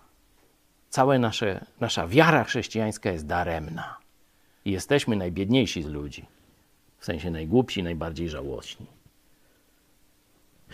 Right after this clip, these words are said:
I teraz my mamy zmartwychwstanie. Ono już się dokonało dwa tysiące lat temu. Zostało udowodnione, jeśli chciałbyś przeczytać więcej na ten temat,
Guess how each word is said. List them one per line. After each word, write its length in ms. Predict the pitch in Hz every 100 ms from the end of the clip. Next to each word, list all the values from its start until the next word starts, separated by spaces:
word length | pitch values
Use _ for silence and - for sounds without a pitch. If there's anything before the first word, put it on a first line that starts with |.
| - -
I 80 | -
teraz 300 | 120 190 190
my 140 | 185
mamy 400 | 214 311 320 -
zmartwychwstanie. 960 | 95 80 78 - 87 - 87 80 82 - - _ _ _ _ -
Ono 200 | 104 110
już 140 | 113
się 140 | - 120
dokonało 800 | 113 - 104 226 269 90 - - _ _ _ _ _ _
dwa 160 | 80 78
tysiące 480 | - - 76 76 73
lat 220 | 78 -
temu. 420 | - 185 107 73 - _ _ _ - -
Zostało 340 | - 101 - 311
udowodnione, 920 | 339 302 240 214 135 185 202 151 127
jeśli 280 | 101 - 104
chciałbyś 440 | - 87 107 110
przeczytać 500 | - 98 - 175 120
więcej 340 | 98 147 196 175
na 120 | 123
ten 160 | 123 117
temat, 300 | 302 277